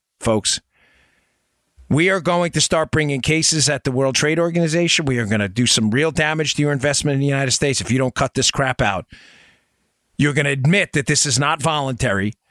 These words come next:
And when you admit that this isn't voluntary, then you'll, it'll be a condition for trade, a condition for trade that would probably be, you know, uh, uh, the W T O would be overturned quickly. And you guys would be in a world of trouble.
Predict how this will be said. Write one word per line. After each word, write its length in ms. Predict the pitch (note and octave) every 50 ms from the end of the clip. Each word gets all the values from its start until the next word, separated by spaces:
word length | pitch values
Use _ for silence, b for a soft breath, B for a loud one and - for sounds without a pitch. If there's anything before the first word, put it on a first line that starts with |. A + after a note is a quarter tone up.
| b b b b
And 100 | - A#2+
when 100 | C3 B2+
you 140 | C3+ D3+ E3+
admit 280 | F#3 E3 E3+ G3 F#3+ -
that 120 | F3+ D#3+
this 160 | F3+ E3+ -
isn't 220 | - E3+ D#3 E3+ E3
voluntary, 800 | C#3+ F#3 F#3 F3+ F3 E3 C3+ - C#3 C3 B2 A#2+ A#2 A#2 A#2 b b b b b b b b b b
then 260 | A2+ A#2+ D#3+ D#3 D#3+
you'll, 180 | D#3+ D3+ D3 D3 -
it'll 160 | C#3+ C#3 B2+
be 160 | A#2 D3 C#3
a 40 | C3
condition 480 | - C#3+ C#3 B2+ D#3+ E3 - - F#3
for 140 | - - G#3
trade, 340 | F#3 - - E3+ D3+ D#3 D#3
a 60 | D3
condition 400 | - C#3+ C#3 D3 D#3 - - C3
for 80 | B2 C#3
trade 340 | - - E3+ D3+ D3 D3 C3
that 140 | C#3+ -
would 140 | B2 B2 G#2+
probably 420 | - D3 C#3+ D3 C#3+ D#3 D#3 D#3 D3
be, 300 | A2+ D3 C#3+ C3+ C3+ C3+
you 160 | C3+ B2+ B2+
know, 180 | C3 B2 A#2+
uh, 360 | A2+ A2+ A2+ A2+ G#2+ G#2 G#2 F2+ E2 E2 - - - -
uh, 200 | A#2 A#2 A2+ G#2
the 100 | - B2
W 320 | A2 C#3 C#3 B2+ C#3 C#3 C3
T 240 | - - C#3+ C3 B2+
O 80 | B2 B2
would 180 | A#2+ B2 G#2+
be 140 | A#2 A#2 A#2
overturned 540 | A#2+ B2 A2+ C3 A#2 - C3+ C3 B2+ B2 -
quickly. 440 | - C#3 A#2+ - - G2 F#2 F2 - B B B B
And 100 | B B2
you 60 | C3+ C3+
guys 200 | D#3 D3 C#3 A2+
would 60 | A#2+
be 100 | B2+ B2+
in 60 | B2
a 40 | A2+
world 220 | G#2+ A#2 B2 A#2+ A#2
of 80 | A2
trouble. 320 | - - A#2 F#2+ E2 E2